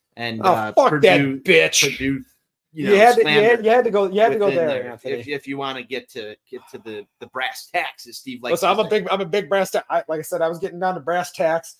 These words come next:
Speaker 2: on the East Coast o-, over the weekend here. It was a big brass tack situation.
Speaker 1: That's, that's fantastic. We've got just a few more minutes here.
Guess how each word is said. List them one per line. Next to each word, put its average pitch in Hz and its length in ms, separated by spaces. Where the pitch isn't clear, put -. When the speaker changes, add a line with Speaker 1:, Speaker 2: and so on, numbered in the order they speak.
Speaker 2:
on 139 60
the 147 80
East 170 220
Coast 175 320
o-, 180 140
over 160 240
the 165 80
weekend 170 260
here. 175 100
It 165 40
was 147 80
a 139 40
big 160 320
brass 185 280
tack 175 280
situation. 165 720
Speaker 1:
That's, - 440
that's 110 200
fantastic. 123 800
We've 185 240
got 196 300
just 240 340
a 254 60
few 233 200
more 160 180
minutes 110 320
here. 104 320